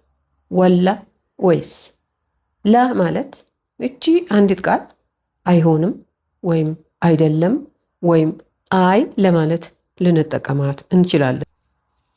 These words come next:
ለምሳሌ አንድ ሰው «ይህንን ትፈልጊያለህ ወ-፣ ትፈልጊያለሽ ወይም ትፈልጋለህ?» ብሎ ቢጠይቀን ላ ካልን አንፈልግም ማለታችን። «ይህንን አድርግ» ሲሉን ላ ካልን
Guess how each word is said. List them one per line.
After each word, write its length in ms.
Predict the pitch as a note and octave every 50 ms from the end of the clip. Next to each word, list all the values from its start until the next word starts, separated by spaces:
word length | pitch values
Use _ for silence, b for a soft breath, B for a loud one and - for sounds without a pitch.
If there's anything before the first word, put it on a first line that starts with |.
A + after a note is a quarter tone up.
| _ _
ለምሳሌ 380 | G#3 F#3+ F3+ F3+ F3+ F#3+ F3+ G3 C#4
አንድ 200 | F4+ C4 G3 F3
ሰው 160 | E3 - E4+ A#4 A#4 -
«ይህንን 300 | B3+ G#3+ G3+ A3 G#3+ G3+ G3+
ትፈልጊያለህ 640 | - - F#3 F3+ E3+ E3 F3 E3+ E3+ G#3+ F#4 - -
ወ-፣ 200 | - - F3 - -
ትፈልጊያለሽ 840 | - - - G#3 F#3 F#3 F3+ F3 F3 - F3 E3+ E3 F3 A#3+ G#4+ -
ወይም 200 | - G3 D3+ C#3+ D3
ትፈልጋለህ?» 580 | - - - D#3+ D#3+ D#3+ D#3+ D#3 D#3 D#3 D3+ D#3
ብሎ 160 | D#3 D#3 D#3 - D3 - _ _ _ _ _ _
ቢጠይቀን 540 | F3+ G#3 A3 E4 B3 F3+ D3 - - - - - _ _ _ _ _ _ -
ላ 120 | F#3 F#3+ G3 E3 C#3+ -
ካልን 300 | - - C4 C4 G3 G3 G#3 A3 - _ _ _ _ _ -
አንፈልግም 500 | G3 G3 - A3 G3 F#3 F3 E3 E3 D#3
ማለታችን። 500 | C#3+ C3+ C3+ - C3 B2 - - F3 E3 C#3+ _ _ _ _ _ _ _ _ _ _ _ _ _ _ _ _ _
«ይህንን 360 | - G#3+ A3 A3+ G#3+ G#3 G3+ G3
አድርግ» 320 | - E3+ E3+ F3+ D#3+ D#3+ -
ሲሉን 260 | - F3 E3+ G3 B3+ A3+ - _ _
ላ 160 | F#3+ A3 A3+ F#3+ C#3+
ካልን 360 | C#3+ - A#3+ A#3 G3+ E3 D3+